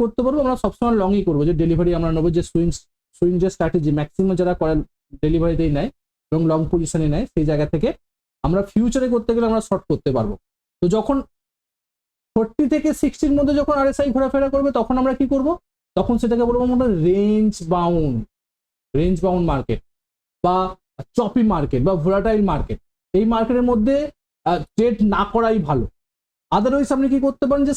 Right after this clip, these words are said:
সাপোর্ট রেজিস্ট্যান্স, সাপোর্ট আর রেজিস্ট্যান্স ট্রেড করতে পারেন। সাপোর্ট রেজিস্ট্যান্স মানে সাপোর্টে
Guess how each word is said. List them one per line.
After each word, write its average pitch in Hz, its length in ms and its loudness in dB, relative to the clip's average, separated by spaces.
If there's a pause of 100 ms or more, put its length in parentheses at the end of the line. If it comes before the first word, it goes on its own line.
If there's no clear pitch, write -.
সাপোর্ট 214 380 0
রেজিস্ট্যান্স, 147 400 -4 (1160)
সাপোর্ট 233 320 0 (100)
আর 233 80 0 (120)
রেজিস্ট্যান্স 214 480 -2
ট্রেড 190 220 -2
করতে 147 240 -4
পারেন। - 160 -6 (360)
সাপোর্ট 196 240 0
রেজিস্ট্যান্স 233 300 0
মানে 240 180 -2
সাপোর্টে 214 320 0